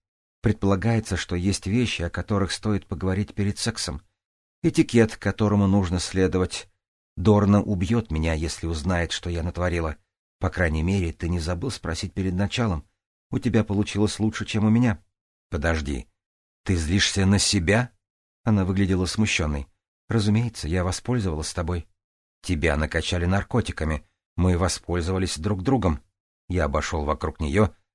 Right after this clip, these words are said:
так что упёрся спиной в карту, зато теперь я мог видеть выражение на её лице. «Но ты сожалеешь об этом?»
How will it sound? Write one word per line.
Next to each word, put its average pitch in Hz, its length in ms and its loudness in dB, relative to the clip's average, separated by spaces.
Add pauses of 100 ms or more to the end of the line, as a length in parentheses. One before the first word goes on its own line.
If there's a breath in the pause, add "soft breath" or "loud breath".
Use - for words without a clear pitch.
(120)
так - 180 -2
что - 180 -4
упёрся 85 460 -4
спиной 85 420 -2
в - 140 -12
карту, 76 420 -4 (240 soft breath)
зато 80 300 -2
теперь 98 320 0
я 76 160 0
мог 82 180 -2
видеть 82 320 -2
выражение 78 480 -2
на 80 80 0
её 78 300 -2
лице. 76 400 -6 (640)
«Но 78 160 0
ты - 180 -4
сожалеешь 87 580 -4
об 95 140 -6
этом?» 76 300 -6